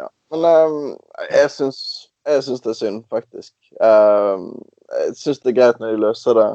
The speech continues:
sånn som de gjør når de henter Holm Johansen, som av det jeg har sett, er en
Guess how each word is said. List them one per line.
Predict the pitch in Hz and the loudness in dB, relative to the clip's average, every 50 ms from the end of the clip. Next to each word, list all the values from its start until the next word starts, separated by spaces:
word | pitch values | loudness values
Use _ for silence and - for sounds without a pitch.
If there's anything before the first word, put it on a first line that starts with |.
| 110 _ _ _ _ _ _ _ _ _ _ _ | -8 _ _ _ _ _ _ _ _ _ _ _
sånn | _ - 117 - | _ -16 -14 -12
som | 104 - | -6 0
de | 113 113 | 2 4
gjør | 131 151 151 | 6 6 6
når | 135 117 | 4 4
de | 120 | 2
henter | 117 113 110 - 113 | 2 -2 -6 -8 -10
Holm | 113 104 98 | -8 -8 -4
Johansen, | 104 113 104 107 101 _ _ 90 - | -4 -4 -4 -4 -8 _ _ -20 -20
som | - - 107 110 110 107 101 104 107 117 _ _ _ _ _ _ _ _ _ _ - 131 | -10 -8 -8 -6 -6 -8 -12 -12 -14 -18 _ _ _ _ _ _ _ _ _ _ -10 -8
av | 110 | 0
det | 104 107 107 | 2 4 4
jeg | 104 104 | 4 2
har | - - | 4 2
sett, | 170 165 165 _ 139 | 2 0 2 _ 0
er | 131 117 113 | 2 2 2
en | 113 | 0